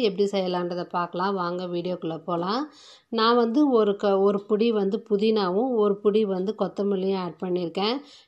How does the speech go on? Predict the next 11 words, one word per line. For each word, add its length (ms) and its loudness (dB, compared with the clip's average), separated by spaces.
நெக்ஸ்ட்டு 400 2
இதுக்கு 280 0
தேவையான 580 2
அளவுக்கு 400 -2
ரெண்டு 340 0
பச்சை 280 -4
மிளகாய் 400 -2
ஆட் 180 -8
பண்ணேன். 400 -2
அதுக்கப்புறம் 680 2
வந்து 320 2